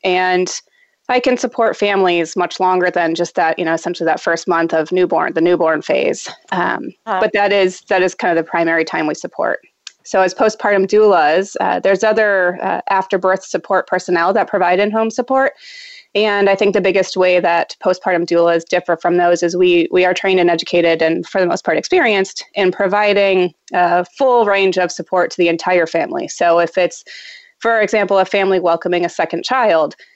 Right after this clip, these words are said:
Speaker 1: um, I would be capable of an, an educated experience in providing support to that new sibling, uh, as well as the, the, uh, the birthing partner, um, and then to, uh, to the other, you know, if there's another partner or if there's another family member, another caregiver in the home,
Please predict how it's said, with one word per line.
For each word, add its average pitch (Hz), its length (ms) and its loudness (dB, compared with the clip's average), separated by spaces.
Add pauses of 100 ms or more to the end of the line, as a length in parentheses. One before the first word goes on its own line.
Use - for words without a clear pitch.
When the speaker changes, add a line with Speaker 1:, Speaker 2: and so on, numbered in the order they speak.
(220)
Speaker 1:
um, 165 260 -2
I 185 200 2
would 190 140 2
be 185 100 0
capable 175 500 0
of 165 200 2 (200)
an, 170 220 -2
an 156 280 -2
educated 165 520 0
experience 160 600 -2
in 165 120 0
providing 165 460 0
support 180 360 -4
to 175 100 0
that 175 200 0
new 180 140 4
sibling, 180 520 0 (320)
uh, 160 360 0
as 180 180 0
well 180 240 2
as 165 540 0
the, 170 240 0 (100)
the, - 340 -2 (300)
uh, 165 240 -2
the 170 100 -2
birthing 175 380 0
partner, 160 500 -2 (180)
um, - 420 -2 (120)
and 185 200 2
then 175 220 2
to, 175 320 4
uh, - 280 2 (260)
to - 120 -4
the 185 120 2
other, 214 240 2
you - 80 -6
know, 175 60 2
if 165 80 -4
there's 175 140 0
another 165 200 2
partner 190 600 0
or 165 60 2
if 147 100 -2
there's 170 180 0
another 165 220 0
family 175 280 0
member, 170 220 0
another 175 240 0
caregiver 180 500 0
in 170 80 0
the 175 80 -2
home, 180 400 0